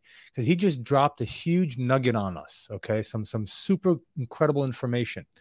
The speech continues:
He was out with his friends every day. He, his work and his life, he wants it to be combined. But what, what I, what I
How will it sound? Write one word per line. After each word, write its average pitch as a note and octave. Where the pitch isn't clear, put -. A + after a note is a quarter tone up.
He E3+
was D#3+
out G#3
with A3+
his G#3+
friends D3
every E3
day. D3+
He, B2
his A#2
work D#3
and D3
his C3
life, B2+
he B2
wants B2+
it D3
to D3+
be C3+
combined. A#2+
But G#2+
what, A#2+
what B2
I, A#2
what A#2+
I C#3